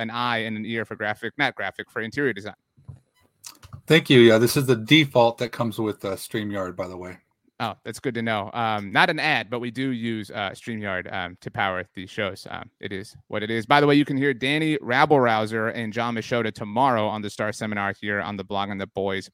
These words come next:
Speaker 1: Podcast Network. Tony Catalina, uh, in a bit of an unusual spot for you, Tony, as far as the orientation of the roundtable goes. The podcast audience can't necessarily tell. Are you feeling a bit out of sorts? Are you feeling, um, like, uh, like in Meet the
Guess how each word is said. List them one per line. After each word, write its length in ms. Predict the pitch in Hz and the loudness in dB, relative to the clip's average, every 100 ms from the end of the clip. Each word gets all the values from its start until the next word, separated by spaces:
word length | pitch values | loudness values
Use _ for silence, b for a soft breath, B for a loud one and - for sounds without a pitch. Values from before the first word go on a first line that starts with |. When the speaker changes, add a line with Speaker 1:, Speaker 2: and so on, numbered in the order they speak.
| - | -12
Speaker 1:
Podcast 640 | 101 98 110 - 101 - 123 | -6 -6 -8 -8 -8 -8 2
Network. 380 | 139 160 151 | 6 6 4
Tony 280 | - 196 220 | 4 4 4
Catalina, 560 | 190 190 170 190 214 220 b b - | 2 2 2 4 4 2 b b 0
uh, 160 | 131 | 2
in 80 | 151 | 2
a 40 | 165 | 6
bit 100 | 226 | 6
of 80 | |
an 80 | 220 | 6
unusual 480 | 208 165 233 240 226 | 2 2 0 2 0
spot 360 | - 120 110 - | 0 0 0 -2
for 100 | 120 | -4
you, 120 | 117 | -4
Tony, 300 | 123 131 135 | 0 0 0
as 100 | 131 | 0
far 180 | 143 143 | 2 2
as 120 | 135 | 2
the 80 | 131 | 2
orientation 680 | 139 143 127 131 156 143 | 2 0 -2 -2 -2 -2
of 120 | 117 107 | -4 -2
the 60 | |
roundtable 440 | 110 107 107 104 107 | -4 -4 -6 -8 -4
goes. 160 | 113 | -4
The 80 | 110 | -4
podcast 540 | - 123 135 131 117 | -2 -2 0 -4 -2
audience 260 | 117 113 107 | -2 -4 -6
can't 160 | - 104 | -8 -8
necessarily 520 | 110 117 113 110 107 | -10 -8 -4 -2 -2
tell. 340 | 131 131 127 b b | 4 4 4 b b
Are 60 | 135 | 0
you 140 | 151 | 0
feeling 300 | - 185 196 | 2 0 2
a 40 | 165 | 0
bit 140 | 170 | 2
out 140 | 165 | 2
of 60 | 147 | 0
sorts? 360 | - 165 190 147 | -2 0 0 0
Are 40 | |
you 120 | 139 | -2
feeling, 420 | 131 156 156 156 - _ _ | 0 -2 0 -4 -6 _ _
um, 440 | 120 123 120 120 113 | 0 0 0 -2 -2
like, 300 | 127 123 139 | -4 -2 0
uh, 260 | 127 117 | 2 2
like 200 | 117 127 | 0 -2
in 100 | 123 | -2
Meet 140 | 127 151 | -4 -2
the 220 | 135 120 | 0 0